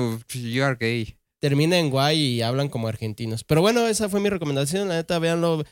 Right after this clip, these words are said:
Speaker 2: Ver a Ronaldinho jugar en cualquier ámbito siempre es
Speaker 1: Tengo una
Speaker 2: hermoso.
Speaker 1: cita este,
Speaker 2: Lo
Speaker 1: este
Speaker 2: ves
Speaker 1: fin de
Speaker 2: así todo
Speaker 1: semana.
Speaker 2: panzón y lento, pero lo mueve. Uh, uh.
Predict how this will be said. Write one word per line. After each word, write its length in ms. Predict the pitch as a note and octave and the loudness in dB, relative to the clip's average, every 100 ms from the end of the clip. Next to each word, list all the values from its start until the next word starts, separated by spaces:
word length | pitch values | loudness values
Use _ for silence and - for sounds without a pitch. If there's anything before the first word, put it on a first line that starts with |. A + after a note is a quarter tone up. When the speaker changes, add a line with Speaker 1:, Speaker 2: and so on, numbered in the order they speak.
| _ | _
Speaker 2:
Ver 160 | D3 F#3 | 0 2
a 60 | |
Ronaldinho 560 | F#3 D#3+ C3 B2 C#3 D#3 | 2 2 2 2 2 2
jugar 260 | C3+ B2 C3 | 0 -2 -2
en 80 | C#3 | -2
cualquier 400 | A#2 A2 A#2+ A#2 | -4 -4 -4 -2
ámbito 300 | A#2+ A2+ A#2 | -4 -4 -6
siempre 320 | A#2+ A2+ A#2+ | -6 -6 -4
es 60 | |
Speaker 1:
Tengo 180 | A2+ C#3 | -2 0
una 80 | C#3+ C#3+ | 0 0
Speaker 2:
hermoso. 120 | A#2+ | -2
Speaker 1:
cita 220 | A#2+ A2+ | -4 -4
este, 440 | A2 - A2 G2 | -6 -6 -8 -4
Speaker 2:
Lo 80 | D3+ | 0
Speaker 1:
este 100 | F3 | 2
Speaker 2:
ves 80 | F#3+ | 2
Speaker 1:
fin 140 | A#3 | 2
de 60 | G3+ | 0
Speaker 2:
así 80 | G3 | 2
todo 100 | A3 | 2
Speaker 1:
semana. 100 | G3 | 4
Speaker 2:
panzón 800 | E3 D3 C3+ D3+ D3+ E3+ F3+ F3+ | 2 2 0 0 0 2 2 2
y 260 | D#3 C#3+ C3+ | 2 2 2
lento, 440 | C#3+ D#3+ F#3 C4 | 2 2 0 -4
pero 300 | - E3 D3 | 0 2 2
lo 180 | C#3 C3 | 2 0
mueve. 440 | C3+ D#3+ A#3+ E4 - | -2 -2 -4 -6 -14
Uh, 320 | C4+ D4+ E4 - | -18 -14 -16 -16
uh. 200 | B3+ C3+ | -14 -14